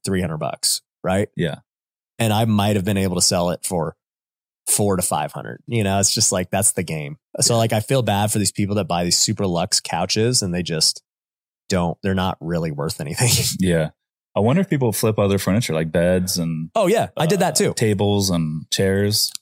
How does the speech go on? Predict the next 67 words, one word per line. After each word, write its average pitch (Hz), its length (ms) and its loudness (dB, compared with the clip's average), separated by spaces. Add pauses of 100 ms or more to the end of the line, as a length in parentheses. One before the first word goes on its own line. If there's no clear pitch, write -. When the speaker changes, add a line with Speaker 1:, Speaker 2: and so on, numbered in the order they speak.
Speaker 1:
So 170 460 2
I 160 80 2
did, 175 140 2
I 156 100 0
flipped 190 200 0
everything. 123 380 0
Speaker 2:
Did 117 160 2
Speaker 1:
I 135 80 2
Speaker 2:
you? 208 60 2
Speaker 1:
flipped 185 180 0
appliances, 139 580 0
beds, 123 440 0
Speaker 2:
It's 107 100 2
just 113 80 2
the, 120 80 2
Speaker 1:
table. 131 140 2
Speaker 2:
the 110 80 0
couch 101 260 0
is 98 80 0
the 87 120 -2
one 85 160 2
that 85 100 0
went 85 160 -2
viral. 87 320 0
Speaker 1:
Yeah. 214 180 2 (100)
Well, 180 280 2
no, 175 240 2
what 139 160 2
happened 165 320 0
was 117 180 2
I 110 60 2
did 123 280 0
it 143 80 0
all. 95 380 0 (460)
And 120 160 2
so 117 440 2
I 123 100 0
literally 151 260 2
bought 117 200 0
anything 127 380 0
and 101 80 0
everything 131 400 0
that 117 80 2
I 107 80 0
thought 110 160 0
I 104 60 0
could 101 100 -2
make 101 140 -2
a 92 40 -2
buck 127 260 -2
on. 78 340 -6
And 110 100 -2
so 123 100 2
after 120 220 0
doing 117 240 2
it 110 80 -2
for 98 120 -6
months, 151 380 0
I 123 80 0
started 117 360 2
to 110 80 0
identify 98 600 0 (140)
couches 107 380 0
had 113 160 0
the 135 80 0
best 147 240 2
margin. 104 480 0